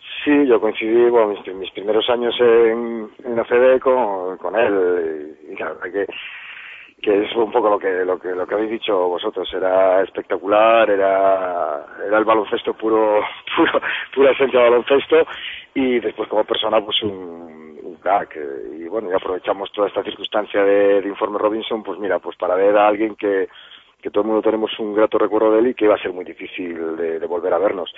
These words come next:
Y mira, gracias a Informe Robinson, pues, pues bueno, ahí, ahí nos veremos otra vez y intentaremos jugar un partido de, <laughs> de veteranos ahí en Ferrol, pues para, para echar unas risas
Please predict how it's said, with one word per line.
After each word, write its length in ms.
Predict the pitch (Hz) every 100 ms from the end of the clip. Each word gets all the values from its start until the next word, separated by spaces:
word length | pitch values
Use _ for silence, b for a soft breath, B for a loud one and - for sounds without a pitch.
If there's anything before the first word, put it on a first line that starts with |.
| B B B B
Y 80 | 85
mira, 200 | 95 87
gracias 280 | 87 92
a 40 | 90
Informe 260 | 87 85
Robinson, 380 | 87 92 95 98
pues, 200 | 90 85 - - - -
pues 120 | 85
bueno, 200 | 90 76
ahí, 180 | 82 90
ahí 120 | 85
nos 160 | 98 101
veremos 260 | 98 92 90
otra 160 | - 98
vez 360 | 131 131 131 -
y 300 | 95 92 92
intentaremos 520 | 90 87 95 101 92
jugar 140 | - 95
un 100 | 95
partido 340 | 92 101 90
de, 120 | 92
<laughs> 100 | 95 - -
de 100 | 104
veteranos 560 | - - 147 - 147 - B B B B
ahí 160 | 127 110
en 120 | 107
Ferrol, 320 | 117 107 113
pues 140 | 107 -
para, 400 | 101 95 92 87
para 180 | 90
echar 180 | 90 110
unas 200 | 107 110
risas 260 | 110 113